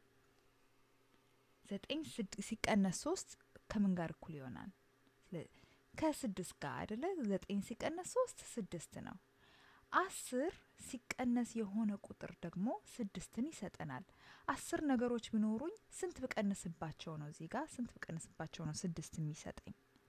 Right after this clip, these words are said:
አስር ሲቀነስ አራት ስድስትን ይሰጠኛል አይደል? በጣም ጥሩ። አሁን ደግሞ የሆነ ቁጥር ሲቀነስ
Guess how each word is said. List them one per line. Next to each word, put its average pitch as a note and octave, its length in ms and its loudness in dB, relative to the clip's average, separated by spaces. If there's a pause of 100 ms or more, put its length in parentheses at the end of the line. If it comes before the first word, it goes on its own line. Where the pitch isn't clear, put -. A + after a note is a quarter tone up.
(2250)
አስር F3+ 380 -2
ሲቀነስ A3+ 640 0 (280)
አራት C4+ 600 4 (400)
ስድስትን - 800 -2
ይሰጠኛል F#3+ 680 -4 (640)
አይደል? C#4+ 260 2 (320)
በጣም F3+ 340 -2
ጥሩ። - 160 -14 (840)
አሁን E4 280 4
ደግሞ D4 240 2 (140)
የሆነ C4+ 400 2
ቁጥር A#3 300 -2
ሲቀነስ G#3 540 0